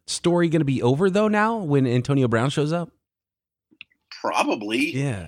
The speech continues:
Speaker 1: that's a rough
Speaker 2: The
Speaker 1: one.
Speaker 2: odd thing is Mike Evans doesn't catch any balls ever anymore.
Speaker 1: Yeah, it's, uh, two catches for thirty-seven yards. I mean,
Speaker 2: Yeah.
Speaker 1: there, it's an embarrassment of riches. Like, it,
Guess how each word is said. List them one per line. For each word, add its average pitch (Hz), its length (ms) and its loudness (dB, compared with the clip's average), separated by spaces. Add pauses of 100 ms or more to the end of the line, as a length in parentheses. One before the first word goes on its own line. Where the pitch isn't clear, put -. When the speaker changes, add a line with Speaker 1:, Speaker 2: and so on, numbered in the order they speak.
Speaker 1:
that's 101 240 -6
a 95 60 -6
rough 107 220 0
Speaker 2:
The 156 140 4
Speaker 1:
one. - 20 4
Speaker 2:
odd 269 260 2
thing 147 180 0
is 131 160 0
Mike 185 240 -2
Evans 190 300 -2
doesn't 143 240 -2
catch 151 260 -4
any 131 160 -6
balls 156 300 0
ever 87 240 -8
anymore. 80 180 -20 (880)
Speaker 1:
Yeah, 220 260 2
it's, 127 260 -2
uh, 131 180 -6
two 190 180 2
catches 185 360 0
for - 100 -2
thirty-seven 160 640 2
yards. 147 480 4
I 143 160 0
mean, 143 240 2
Speaker 2:
Yeah. 143 60 0
Speaker 1:
there, 165 160 4
it's 160 180 -2
an 190 80 4
embarrassment 175 540 2
of 147 100 0
riches. 139 320 2
Like, 127 140 2
it, 143 220 0